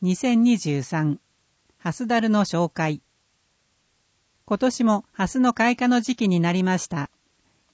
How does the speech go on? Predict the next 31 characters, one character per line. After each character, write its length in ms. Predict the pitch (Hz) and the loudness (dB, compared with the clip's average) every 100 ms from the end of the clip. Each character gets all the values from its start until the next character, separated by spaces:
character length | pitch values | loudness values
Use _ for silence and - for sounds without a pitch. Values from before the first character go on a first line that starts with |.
| _ _ | _ _
七 240 | - - 262 | -14 -2 2
月 340 | 254 - 220 | 2 0 0
八 120 | 233 | 0
日 120 | 254 | -2
か 120 | 233 220 | 0 2
ら 120 | 208 | 2
三 280 | 202 233 240 | 2 2 2
十 160 | 254 | 4
日 280 | 240 226 196 | 2 2 2
に 120 | 185 | 0
か 120 | 208 | 0
け 140 | 185 147 | -2 -4
て、 240 | - - _ _ _ | -4 -6 _ _ _
厚 240 | 208 180 - | -6 -6 -2
岸 260 | 254 - | -2 0
千 280 | 240 240 247 | 0 2 4
年 200 | 247 247 | 4 2
公 280 | - 247 202 | 2 2 4
園 180 | 160 147 | 4 2
で 240 | 143 143 _ - | -2 -4 _ -2
国 240 | 196 233 | 2 4
見 140 | 226 202 | 4 4
ハ 100 | 196 | 2
ス 140 | 247 | 2
祭 340 | 247 - 175 | 2 2 0
り 20 | 160 | 2
が 140 | 151 | 0
開 200 | - 180 | 0 -2
催 240 | 170 175 156 | 0 0 0
さ 160 | 160 | -2
れ、 200 | 156 160 | -2 -4